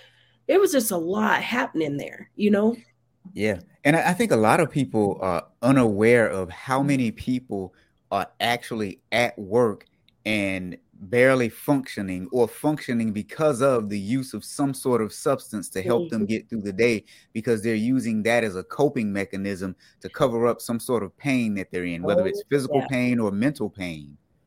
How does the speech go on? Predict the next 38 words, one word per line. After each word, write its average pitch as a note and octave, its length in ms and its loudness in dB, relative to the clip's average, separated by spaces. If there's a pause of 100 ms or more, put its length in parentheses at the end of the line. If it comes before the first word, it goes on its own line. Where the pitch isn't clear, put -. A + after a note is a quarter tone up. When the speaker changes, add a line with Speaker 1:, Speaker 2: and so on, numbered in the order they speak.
Speaker 1:
Yep. E3+ 320 -4 (100)
And, G#3+ 260 6
and A3 240 4
the G#3 80 0
coping B3+ 460 0
mechanism E3+ 720 -2
is, D#3+ 360 -2
like, D3 300 -4 (420)
we're F#3+ 140 2
also G3+ 420 2
having E3+ 480 -2
to, D#3 520 -4 (260)
I - 60 -6
mean, C#3 300 -2
if - 180 -10
you F3 320 -8
work F3+ 280 0
in F#3 80 0
a F3+ 40 -4
corporate F#3 300 -4
America F#3 340 2
s-, - 200 -2 (120)
thing G3 220 2
where F#3 80 2
you F#3+ 100 0
work F#3 220 0
with F3+ 100 -4
customers, - 800 -6 (100)
okay? E3 320 -4
Speaker 2:
Yep. - 20 -4
Speaker 1:
So E3 380 0 (380)
you F#3+ 100 -2
work G#3 220 2
with G3 100 2
customers, E3 840 0
uh, D#3+ 340 -2
you F3 120 -2
know, F3 260 2